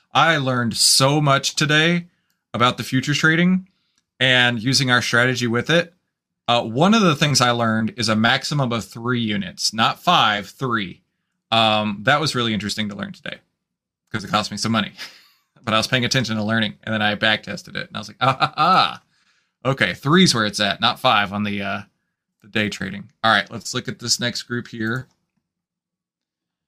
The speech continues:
As you guys know, I, actu-, I, I, I like to learn hands-on. Nope. Second group did not pull through any as well. And look at this, the relative strength.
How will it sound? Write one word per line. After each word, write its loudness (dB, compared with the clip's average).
As 2
you -2
guys 2
know, 0
I, 2
actu-, -6
I, -6
I, -4
I 2
like 0
to -4
learn 0
hands-on. -4
Nope. -8
Second -2
group 0
did -4
not 0
pull -6
through -6
any -4
as -8
well. -8
And 2
look 4
at 4
this, 0
the 0
relative 2
strength. 0